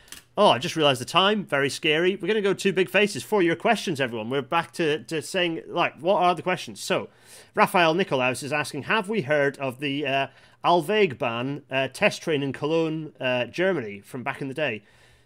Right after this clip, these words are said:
Uh, no, there was a Berlin, there was a weird one in Berlin that I remember that was a bit of a gadget ban, but I don't know about the Alveg ban.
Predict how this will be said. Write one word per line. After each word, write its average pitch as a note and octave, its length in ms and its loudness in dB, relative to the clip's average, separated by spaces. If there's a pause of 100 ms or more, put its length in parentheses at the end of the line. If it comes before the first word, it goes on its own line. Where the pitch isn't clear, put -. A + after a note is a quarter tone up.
(500)
Uh, D4 1120 -4
no, C#4 480 -2
there F3+ 140 0
was B3+ 140 -4
a A3 40 -6
Berlin, G#3 640 2 (160)
there G3 140 2
was F3+ 140 4
a E3+ 40 2
weird A#3 300 0
one F#3+ 180 0
in D#3 140 0
Berlin D3 440 2
that B2+ 120 -2
I G#2+ 60 -8
remember G2+ 360 -10
that G#2+ 80 -10
was A2 120 -10
a - 20 -10
bit G#2+ 100 -8
of G#2+ 60 -6
a G#2 60 -12
gadget G2+ 340 -14
ban, G2+ 160 -16
but G2+ 100 -12
I E3 60 -6
don't C4+ 160 -8
know C#4+ 120 -10
about A3+ 200 -6
the B2+ 80 -4
Alveg G#2+ 500 -8
ban. D#2 280 -18